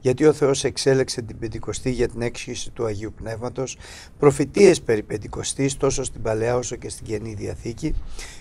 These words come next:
ξεκινήσαμε με την ιστορία πια της Πεντηκοστής, αρχής γενομένης από την Πρώτη Αποστολική Εκκλησία, δηλαδή από το τριάντα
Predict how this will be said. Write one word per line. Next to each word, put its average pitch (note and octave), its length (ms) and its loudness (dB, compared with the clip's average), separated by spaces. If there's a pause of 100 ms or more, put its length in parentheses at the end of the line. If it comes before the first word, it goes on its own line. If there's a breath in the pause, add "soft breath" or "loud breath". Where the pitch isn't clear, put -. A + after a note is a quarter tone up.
ξεκινήσαμε D#3+ 680 4
με C3+ 160 4
την C3+ 180 2
ιστορία D3 480 8
πια A#2+ 200 0
της - 140 -6
Πεντηκοστής, - 680 -4
αρχής B2+ 300 -6
γενομένης A#2+ 680 -2 (340 loud breath)
από A#2+ 320 0
την A#2 240 -6
Πρώτη D3 320 4
Αποστολική G2+ 640 -4
Εκκλησία, A#2+ 500 0
δηλαδή A#2+ 360 -2
από A#2 160 -2
το A2 100 -8
τριάντα B2 520 -4